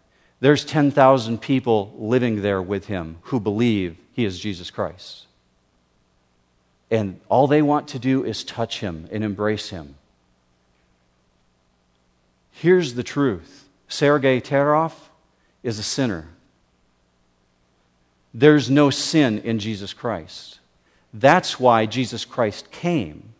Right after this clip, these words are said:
to redeem the sinners. You can't have sin in you and be the redeemer of the world. That's what we're confronted with here when we look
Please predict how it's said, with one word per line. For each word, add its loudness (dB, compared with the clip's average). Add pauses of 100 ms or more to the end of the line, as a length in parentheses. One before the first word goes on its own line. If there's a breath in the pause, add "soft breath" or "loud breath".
(260)
to 0
redeem 2
the -6
sinners. -10 (3500 soft breath)
You -6
can't -2
have -2
sin -2
in 2
you -4 (220)
and -4
be -2
the -2
redeemer -4
of -8
the -8
world. -6 (1300)
That's 0
what -2
we're 2
confronted 2
with -2
here -2
when -2
we 2
look 0